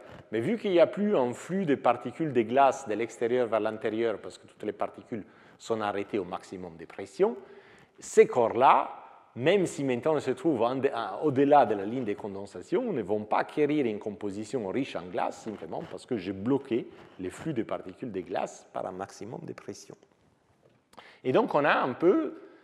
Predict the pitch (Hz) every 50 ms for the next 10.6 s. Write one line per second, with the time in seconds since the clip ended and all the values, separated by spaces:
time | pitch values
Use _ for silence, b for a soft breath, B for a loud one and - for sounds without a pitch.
0 | B B - - 147 147 147 147 - 220 208 170 143 143 147 127 - - - 165
1 | 165 160 120 104 101 98 95 - 113 - - 143 165 202 104 92 - - - -
2 | B B B B B B 117 120 123 120 120 110 123 143 143 127 110 110 127 139
3 | 123 - 123 110 - - 127 127 120 104 - - 110 107 110 110 - - 120 110
4 | 110 117 131 135 104 - 101 92 95 98 98 117 120 113 - - 92 92 - -
5 | 110 110 107 - 117 107 - - 123 123 113 98 113 101 90 95 95 92 - -
6 | 90 92 107 113 101 - - 85 85 87 92 87 - - - 80 - - - -
7 | - - - - B B B B B B B B B 101 98 107 101 - - 147
8 | 147 131 107 98 90 90 87 85 - 110 98 95 92 90 85 85 80 73 80 78
9 | 78 76 76 85 82 78 78 76 76 76 76 69 69 71 69 78 85 95 95 -
10 | - - 120 120 123 123 117 110 - - -